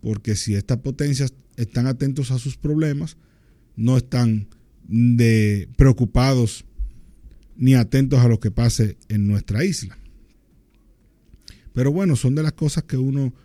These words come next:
va observando y que se van sumando a todos estos sucesos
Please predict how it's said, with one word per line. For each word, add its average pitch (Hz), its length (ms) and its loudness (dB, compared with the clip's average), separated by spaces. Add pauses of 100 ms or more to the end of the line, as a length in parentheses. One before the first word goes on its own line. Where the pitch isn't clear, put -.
(340)
va 127 80 0
observando 131 640 0 (1300)
y 127 100 -2
que 127 120 0
se 113 140 2
van 110 180 0
sumando 135 640 -4
a 113 140 -6
todos 123 720 -2 (540)
estos 123 340 -2
sucesos 139 680 -4